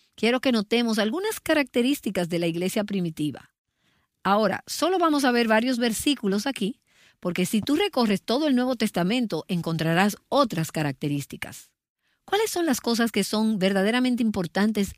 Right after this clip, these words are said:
en la iglesia local? Aquí tenemos una iglesia que no había tenido tiempo de desviarse. Esta fue la iglesia muy primitiva.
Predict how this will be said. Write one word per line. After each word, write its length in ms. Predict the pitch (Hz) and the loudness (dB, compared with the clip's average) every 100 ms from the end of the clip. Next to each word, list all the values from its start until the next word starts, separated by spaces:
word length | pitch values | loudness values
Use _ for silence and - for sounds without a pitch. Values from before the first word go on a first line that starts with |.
| - | 0
en 160 | 190 | 2
la 100 | 175 | 2
iglesia 440 | 165 160 208 - 151 | 0 -2 -2 -2 -6
local? 420 | 143 151 - - _ _ _ _ _ _ _ | -6 -8 -12 -16 _ _ _ _ _ _ _
Aquí 560 | 190 - 311 339 349 - | -4 0 4 4 4 2
tenemos 340 | 190 202 226 | 2 2 2
una 220 | 226 233 247 | 0 0 2
iglesia 600 | 214 233 - 170 262 - _ _ _ _ _ | 2 2 2 -2 -4 -8 _ _ _ _ _
que 140 | - 180 | -2 0
no 80 | |
había 160 | 190 220 | 4 4
tenido 380 | 269 233 226 208 | 6 6 4 2
tiempo 360 | 226 285 269 | 2 0 2
de 120 | 196 180 | 0 2
desviarse. 760 | 185 170 175 214 302 - - - | 2 0 0 0 0 -6 -8 -6
Esta 260 | 185 214 | -2 -2
fue 220 | 202 220 | 0 0
la 100 | 220 | 2
iglesia 560 | 180 170 214 240 240 196 | 2 2 2 2 0 -2
muy 400 | 180 208 311 359 | 2 2 4 2
primitiva. 720 | 226 190 170 160 147 - - | 2 2 2 0 -4 -4 -12